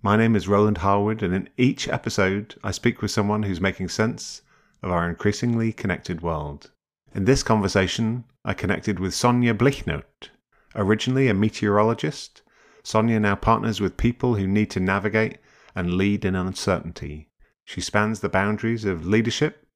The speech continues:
organizational development, strategy, risk, innovation, and marketing, or anywhere where there is complexity, which nowadays is more or less everywhere.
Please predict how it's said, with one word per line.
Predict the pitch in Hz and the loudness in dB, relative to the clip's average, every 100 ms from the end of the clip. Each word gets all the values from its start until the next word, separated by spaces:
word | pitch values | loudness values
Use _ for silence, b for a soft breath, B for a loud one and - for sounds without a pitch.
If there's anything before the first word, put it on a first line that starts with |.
| _ - | _ 0
organizational | 104 107 104 98 107 - 113 | 0 2 0 2 0 0 -4
development, | 101 95 107 - 123 - - b b b b | -2 2 2 2 -4 -4 -10 b b b b
strategy, | - 110 - 104 113 117 | -4 -2 -2 -4 -2 2
risk, | 98 113 - - | 2 0 -4 -2
innovation, | 107 101 101 - 107 | 2 2 0 0 0
and | 104 | 4
marketing, | 101 92 - 80 76 76 - _ _ _ - | 2 0 -6 -8 -8 -12 -16 _ _ _ 0
or | 101 | 2
anywhere | - 123 120 92 80 73 | 2 2 2 0 -4 -8
where | - 95 90 | -4 -2 0
there | 87 87 | 0 -2
is | 90 | -4
complexity, | - 98 107 - 92 - 80 78 76 _ _ _ | -4 -2 -4 -4 -8 -6 -6 -8 -12 _ _ _
which | 90 90 | -8 -2
nowadays | 92 98 95 92 92 | 0 2 2 2 0
is | 85 | -2
more | 78 101 95 | 0 2 4
or | |
less | 95 92 - - - | 2 -2 -8 -20 -4
everywhere. | 101 85 80 71 73 | -4 -2 -6 -6 -10